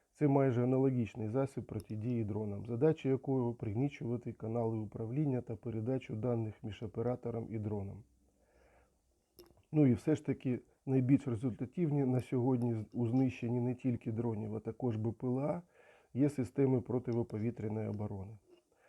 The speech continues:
Але вони дуже коштовні, <clears throat> та їх замало. А найбільш ефективні за ціною та влучністю на сьогодні є німецькі системи Гепард, американські Вемпайр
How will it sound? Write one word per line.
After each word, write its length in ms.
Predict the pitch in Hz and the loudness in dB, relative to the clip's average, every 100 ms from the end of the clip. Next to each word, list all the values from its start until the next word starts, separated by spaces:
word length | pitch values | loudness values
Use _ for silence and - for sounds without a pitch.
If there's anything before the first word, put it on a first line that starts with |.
| _ _ | _ _
Але 200 | 113 143 | 4 8
вони 220 | 156 143 | 8 8
дуже 280 | 120 135 120 | 6 4 2
коштовні, 600 | - 113 - 101 101 98 _ - 208 | -2 -8 -8 -10 -10 -16 _ 4 6
<clears throat> 280 | 131 127 | 6 4
та 80 | - | 0
їх 200 | 120 143 | 2 4
замало. 460 | 113 107 98 95 - _ _ _ _ - | 2 -2 -2 -6 -10 _ _ _ _ -6
А 60 | 127 | 0
найбільш 440 | 131 131 156 - | 4 4 2 0
ефективні 540 | - 131 - 185 151 135 | -4 -4 -2 -2 2 2
за 140 | 131 | 2
ціною 480 | - 127 131 123 113 | 0 -2 0 0 0
та 140 | 120 | -2
влучністю 600 | 117 170 156 131 - 113 | 0 0 0 -6 -6 -6
на 120 | 113 | -6
сьогодні 600 | 110 127 117 139 131 123 117 | -6 -4 0 0 2 0 0
є 200 | 117 107 _ _ _ _ - | 0 -2 _ _ _ _ -10
німецькі 480 | 143 127 135 - 123 | -2 2 2 -2 -10
системи 540 | - 113 - 117 107 | -10 -10 -6 -2 -2
Гепард, 440 | 104 120 156 175 - _ _ _ _ - | -2 -2 0 0 -4 _ _ _ _ -8
американські 840 | 120 117 117 - 123 113 - 117 113 | -4 0 -2 -2 -4 -4 -8 -8 -6
Вемпайр 760 | 113 113 120 151 170 143 | -2 -2 2 0 2 -4